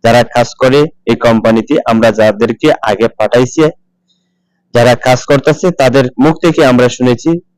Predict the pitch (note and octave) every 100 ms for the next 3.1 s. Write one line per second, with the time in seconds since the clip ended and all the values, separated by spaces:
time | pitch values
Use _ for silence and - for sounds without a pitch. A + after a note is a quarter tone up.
0 | - B2 A2+ A#2 A2 G2 _ _ - B2+
1 | B2 - B2 A#2+ - A#2 B2 C3 C3 G3
2 | _ A#2 A#2+ A#2 - A#2 B2+ - _ A2
3 | A2